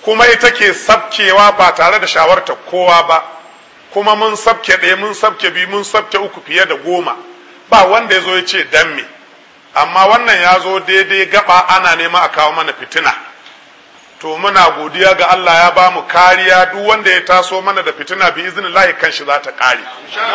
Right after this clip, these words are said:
Notice ɗin da muke badawa daga nan zuwa satin farko na Ramadan,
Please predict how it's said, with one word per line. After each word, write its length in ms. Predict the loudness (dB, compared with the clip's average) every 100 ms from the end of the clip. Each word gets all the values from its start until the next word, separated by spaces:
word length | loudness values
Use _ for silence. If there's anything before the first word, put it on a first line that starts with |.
| -4 -6 -8 -12 -14 -14 -16 -18 -20 -20 -10
Notice 460 | 2 4 4 0 -4
ɗin 140 | -6 -2
da 100 | -2
muke 320 | -2 -2 0
badawa 680 | 4 4 4 4 4 4 2 -4 -18 -20 -20 -20 _ _ _ _ _ _ _ _ _ _ _
daga 260 | -4 0 0
nan 200 | 2 0
zuwa 220 | 2 2
satin 380 | 2 0 -2 -6
farko 420 | 0 0 0 -4
na 120 | 2 2
Ramadan, 520 | 2 -2 0 -2